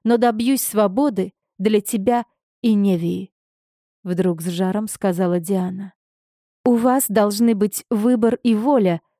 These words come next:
делать то, что сами хотите». Кай был изумлен. Диана произнесла клятву, какую он в жизни не слышал. И если на пляже он готов был посмеяться над ее словами,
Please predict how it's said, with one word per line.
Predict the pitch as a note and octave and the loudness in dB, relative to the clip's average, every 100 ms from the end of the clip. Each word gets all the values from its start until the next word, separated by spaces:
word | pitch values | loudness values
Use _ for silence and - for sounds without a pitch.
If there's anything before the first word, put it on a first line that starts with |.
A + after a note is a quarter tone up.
| _ | _
делать | F#3+ A3+ G3 F#3 _ | -2 0 2 -2 _
то, | A#3+ B3 | 0 0
что | - C#4+ | 0 -4
сами | C4+ - F#3 E3+ | -2 -2 -2 -4
хотите». | - F#3 - F#3 - F#3+ - _ _ _ _ _ _ _ _ _ | -6 -6 -8 -12 -12 -14 -16 _ _ _ _ _ _ _ _ _
Кай | A3+ G3+ G3+ | 0 2 2
был | G#3 G#3+ - | 0 -2 -2
изумлен. | A3 G3 G#3+ A3+ C4+ G3+ F#3 _ _ _ _ _ | -4 0 0 0 0 -2 -6 _ _ _ _ _
Диана | F#3+ A#3+ C#4 B3+ A3 | -2 0 0 -2 -2
произнесла | G3+ G3+ F#3+ G3+ - G#3 G3 | 0 0 0 -2 -2 -2 -2
клятву, | - A3+ C4 - F3+ F#3+ - _ _ - | -2 -4 -4 -6 -8 -10 -12 _ _ -4
какую | G3 - G3 F#3+ - | -4 2 2 2 0
он | G#3 G3 | -2 -2
в | |
жизни | G3 A3+ F3+ F3+ F3 | -4 -4 -4 -2 -2
не | F3+ F#3 | -2 -4
слышал. | - F#3 F#3 - G3+ F#3+ _ _ _ _ _ - | -4 -6 -6 -8 -12 -14 _ _ _ _ _ -2
И | |
если | A#3+ B3 B3 A#3+ | 0 0 0 -2
на | A3+ A#3 | 0 -2
пляже | B3 B3+ F#3+ G3 | 0 -2 0 0
он | F#3+ | 0
готов | F#3+ G3+ G#3+ F#3 | 0 0 0 -2
был | F#3+ F#3+ | 0 -2
посмеяться | G3 G3+ G#3 G#3 C#4 C#4+ - | -2 -6 -4 -2 -2 -4 -4
над | F#3+ F3+ | -2 -2
ее | F#3+ F#3 F#3 | -2 0 -2
словами, | - F#3+ F#3 F#3 F#3+ G#3+ | -2 -4 -2 -2 -4 -8